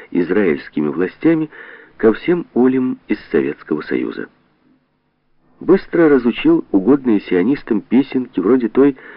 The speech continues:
которой, как говорят в Израиле, особенно восхищалась сама Голда Меир. «Весь мир против нас, но все те, кто против нас, пусть сгорят в преисподней», говорится в этом произведении искусства.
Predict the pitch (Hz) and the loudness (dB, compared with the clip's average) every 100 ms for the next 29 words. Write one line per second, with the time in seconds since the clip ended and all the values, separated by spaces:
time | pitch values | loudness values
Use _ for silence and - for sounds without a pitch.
0 | - - 87 120 117 107 95 82 92 104 | -20 -6 -4 2 2 2 -2 0 2 2
1 | - 90 80 107 120 117 113 - - - | 2 -2 0 0 2 0 -2 -8 -20 -12
2 | 69 - 117 123 113 98 - - - 85 | -10 0 0 2 0 -2 -4 -8 -2 -2
3 | 98 - - 73 90 76 85 80 82 80 | -2 -4 -4 -2 -2 0 0 0 -4 -4
4 | 65 64 67 - _ _ _ _ _ _ | -4 -4 -8 -12 _ _ _ _ _ _
5 | _ _ - 131 127 - 101 98 - - | _ _ 0 0 0 -2 -2 -2 -2 -2
6 | - - 110 67 - - _ _ _ - | -2 -4 -4 -6 -12 -20 _ _ _ -20
7 | - - 90 104 - 107 110 - 98 82 | -20 -4 0 0 0 0 0 0 -2 0
8 | 85 76 - 127 160 - - _ - - | -2 -4 -4 -6 -6 -10 -20 _ -20 -20
9 | - - - - - - - 104 139 131 | -8 0 0 0 -10 -10 0 2 2 0
10 | - - 110 - 113 - 58 55 - _ | -6 -4 -4 0 0 0 -6 -12 -16 _
11 | _ - - - - 78 131 165 - 139 | _ -20 -20 -14 -4 2 2 0 0 -2
12 | 131 - - - 131 107 82 80 78 65 | -2 -14 -12 -2 -2 -2 -8 -2 -2 -2
13 | 64 64 76 65 62 58 - - - - | -6 -4 -4 -6 -10 -14 -18 -18 -16 -16
14 | - - | -18 -18